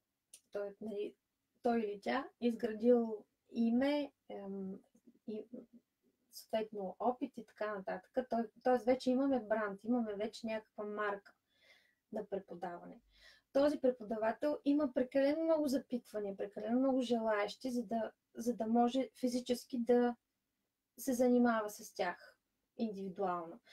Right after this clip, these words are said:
Какво може да направи? Може да си направи една школа и да си наеме асистенти, които също да преподават. Сега вече въпрос е дали този човек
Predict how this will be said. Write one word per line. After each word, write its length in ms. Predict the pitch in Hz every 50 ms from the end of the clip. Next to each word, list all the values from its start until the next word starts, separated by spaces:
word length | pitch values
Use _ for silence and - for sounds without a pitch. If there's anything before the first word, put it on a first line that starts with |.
| - - _ _ _ _ _ _ _ _ _ _
Какво 320 | - 285 262 247 277 269
може 280 | 254 240 226 233 202 214
да 60 | 208
направи? 400 | 196 196 190 254 277 302 320 330
Може 300 | 311 269 247 247 240 240
да 100 | 240 247
си 140 | 240 - 233
направи 400 | 226 214 196 220 220 220 214 208
една 220 | 208 202 202 202
школа 540 | - - - - 233 254 277 294 320 339 339 - _ _ -
и 120 | 320 330 254
да 100 | 277 254
си 160 | - - 247
наеме 580 | 226 214 208 208 208 208 226 262 285 302 320 - -
асистенти, 760 | 277 - - 294 - - - 320 294 247 220 - - - _ _ _ _ _ _ _ _ -
които 400 | 247 240 - - 262 277 254 - -
също 300 | - - 311 285 - 277
да 140 | 269 247
преподават. 600 | - 202 208 202 - 180 175 180 165 - - - _ _ _ _ _ - - - - _ -
Сега 280 | - 247 247 247 240
вече 280 | 226 226 233 226 - 240
въпрос 460 | 226 214 - - 233 240 269 254 -
е 220 | 302 294 302 294 -
дали 440 | - 233 208 208 208 214 240 269 254 -
този 280 | 285 269 285 294 262 240
човек 500 | - 247 240 226 240 254 247 - -